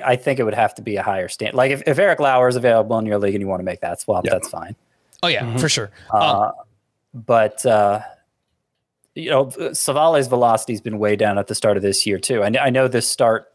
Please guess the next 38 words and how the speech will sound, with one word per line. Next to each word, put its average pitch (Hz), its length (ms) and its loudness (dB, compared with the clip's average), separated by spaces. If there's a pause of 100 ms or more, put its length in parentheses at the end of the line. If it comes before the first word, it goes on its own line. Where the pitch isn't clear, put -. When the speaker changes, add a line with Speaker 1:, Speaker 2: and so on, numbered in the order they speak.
Speaker 1:
it - 80 -10
was 110 120 -6
on 104 140 -2
Sunday, 82 400 -2
right, 85 220 -12
that 104 120 0
he 98 60 -2
started? 101 480 -2
Speaker 3:
Yep. 165 160 -4 (380)
Speaker 1:
I 123 40 -2
know 127 200 4
the 107 180 -6
result 110 360 2
wasn't 104 260 -2
good 101 140 -2
in 95 100 -6
that, 92 260 -6
but 101 140 -2
he 117 100 -8
got 107 320 2
at 113 80 -6
least 107 260 -6
halfway 107 800 -4
to 131 100 -2
last 101 360 0
year's 98 160 -6
velocity. 98 560 -6
So 120 160 0
it 117 100 0
seems 170 280 -2
like 143 140 2
it's 117 160 -4
trending 117 440 0
the 104 80 -2
right 101 220 0
direction 95 480 -6
for - 180 -10
him, - 240 -12